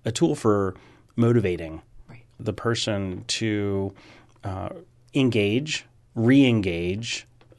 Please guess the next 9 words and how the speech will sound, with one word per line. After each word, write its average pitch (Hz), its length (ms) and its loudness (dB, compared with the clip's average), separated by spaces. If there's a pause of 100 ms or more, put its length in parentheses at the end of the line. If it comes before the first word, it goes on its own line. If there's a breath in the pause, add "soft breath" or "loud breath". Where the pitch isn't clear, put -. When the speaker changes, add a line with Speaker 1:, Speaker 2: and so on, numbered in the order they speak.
Speaker 1:
address 117 600 2
this, 98 200 -2
to, - 140 -2
to - 160 0
stay 131 440 2
participating 117 960 -2
in 113 260 -2
this 98 160 -4
process? - 760 -4